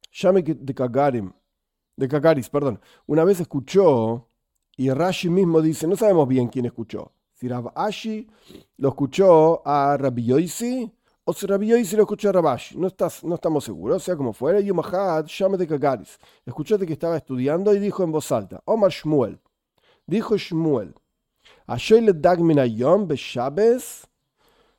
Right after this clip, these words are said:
Una, una ley que no tiene nada que ver con nosotros, ni con Tainis, ni nada por el estilo. Es una ley de Shabbos. Las loje-, alojes de Shabbos. En Shabbos hay treinta y nueve melojes, treinta y nueve trabajos específicos que están prohibidos hacer. Entre ellos hay uno que se llama tzad,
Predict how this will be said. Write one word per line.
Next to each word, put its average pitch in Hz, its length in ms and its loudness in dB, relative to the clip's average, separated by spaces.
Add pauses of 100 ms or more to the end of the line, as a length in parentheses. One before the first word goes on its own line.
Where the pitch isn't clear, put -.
(320)
Una, 143 260 -2
una 160 180 0
ley 202 120 4
que 190 80 2
no 185 80 4
tiene 190 140 4
nada 202 60 2
que 202 120 0
ver 202 80 4
con 185 160 0
nosotros, 180 360 0
ni 175 80 2
con 147 160 0
Tainis, 190 440 2
ni 165 80 0
nada 170 160 2
por 151 100 -4
el - 20 0
estilo. 131 200 -4
Es - 80 -8
una 151 80 0
ley 214 120 2
de 202 100 2
Shabbos. - 580 -6 (400)
Las 147 100 -12
loje-, 208 240 -2
alojes 196 300 -2
de 180 60 -6
Shabbos. - 440 -10 (480)
En 180 120 -6
Shabbos 196 480 -8 (500)
hay 175 240 -4 (100)
treinta 156 320 -4
y 160 60 2
nueve 190 240 4
melojes, 147 560 0
treinta 185 380 2
y - 20 0
nueve 185 200 2
trabajos 147 480 -2
específicos 220 600 -4
que 190 60 -2
están 214 200 0
prohibidos 220 420 2
hacer. 185 280 -4 (1800)
Entre 165 520 2
ellos 214 640 -2
hay 170 140 0
uno 202 100 6
que 165 60 -4
se 139 60 -6
llama 165 200 0
tzad, - 360 -4